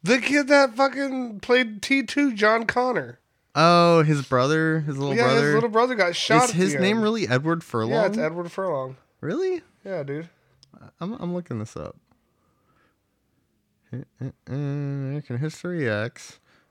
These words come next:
Speaker 2: Great movie, by the way, if you haven't seen it. American
Speaker 1: Yeah,
Speaker 2: History
Speaker 1: I
Speaker 2: X.
Speaker 1: understand it deals with racial
Speaker 2: It,
Speaker 1: things,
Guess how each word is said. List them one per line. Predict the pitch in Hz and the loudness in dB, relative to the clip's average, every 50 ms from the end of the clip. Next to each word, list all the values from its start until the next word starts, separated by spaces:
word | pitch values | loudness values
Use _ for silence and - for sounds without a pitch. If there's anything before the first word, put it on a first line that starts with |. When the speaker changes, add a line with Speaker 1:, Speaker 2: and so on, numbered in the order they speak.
| _ _ - | _ _ -10
Speaker 2:
Great | 104 101 107 107 117 120 110 | -4 2 4 4 6 6 6
movie, | 127 123 117 117 | 6 4 4 4
by | 113 113 113 113 | 4 4 2 2
the | 113 113 | 4 2
way, | 120 131 | 2 2
if | 139 127 | 2 0
you | 123 110 | 0 0
haven't | 104 120 117 113 101 | 0 0 -2 -4 -4
seen | - - 151 156 139 | -2 -2 0 0 0
it. | 147 | -2
American | 147 117 120 123 123 117 113 113 | -2 0 0 2 0 2 2 0
Speaker 1:
Yeah, | 107 120 190 | 2 4 4
Speaker 2:
History | 196 190 185 | 4 4 6
Speaker 1:
I | 190 190 190 | 6 6 6
Speaker 2:
X. | 196 | 6
Speaker 1:
understand | 202 196 190 190 - 190 185 180 180 180 | 4 2 0 0 0 2 4 4 4 2
it | 170 156 143 | 0 -4 0
deals | 156 165 170 170 160 151 | 2 2 4 2 2 0
with | 156 151 147 | -6 -10 -8
racial | 139 147 156 156 156 147 147 - 165 160 | -4 0 2 2 4 4 2 2 0 -4
Speaker 2:
It, | 143 | -2
Speaker 1:
things, | - 151 151 147 143 | 2 2 4 4 4